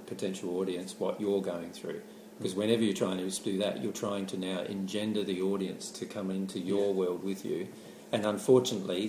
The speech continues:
Speaker 1: there's actually thousands and thousands of spirits who are using or utilising this, uh, event, if you like, as a way of learning truth.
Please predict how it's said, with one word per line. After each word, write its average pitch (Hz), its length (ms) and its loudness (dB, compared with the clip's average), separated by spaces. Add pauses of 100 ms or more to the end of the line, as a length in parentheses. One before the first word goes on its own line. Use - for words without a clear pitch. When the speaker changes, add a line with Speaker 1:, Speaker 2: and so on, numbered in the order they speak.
(100)
Speaker 1:
there's 98 220 0
actually 95 340 2
thousands 110 640 4
and 87 80 -6
thousands 98 420 0
of 90 60 -4
spirits - 520 -2 (300)
who 131 120 2
are 95 40 4 (220)
using 92 320 0 (120)
or 87 140 -2
utilising 87 840 -2
this, - 340 -4 (760)
uh, 92 420 -2 (520)
event, 104 380 2
if - 140 -6
you 95 60 -2
like, 85 380 -4 (160)
as 95 200 0
a 98 60 2
way 95 580 2
of 98 220 0
learning 95 400 -2
truth. 101 400 2